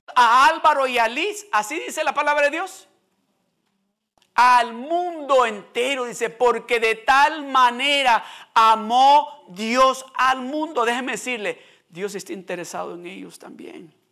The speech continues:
Dios está interesado en ellos, en esos familiares nuestros, en esos amigos que nosotros amamos.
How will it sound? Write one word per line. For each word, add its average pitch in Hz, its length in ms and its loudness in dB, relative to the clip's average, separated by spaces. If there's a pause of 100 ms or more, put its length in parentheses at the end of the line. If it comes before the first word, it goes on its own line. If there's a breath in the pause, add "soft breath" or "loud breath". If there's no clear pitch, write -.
(2000)
Dios 240 360 -6
está 233 320 -14
interesado 220 880 -10
en 208 160 -12
ellos, 220 540 -12
en 208 160 -10
esos 226 360 -12
familiares 214 760 -6
nuestros, 220 520 -12
en 202 140 -12
esos 214 320 -10
amigos 208 500 -10
que 190 120 -12
nosotros 214 600 -10
amamos. 208 600 -2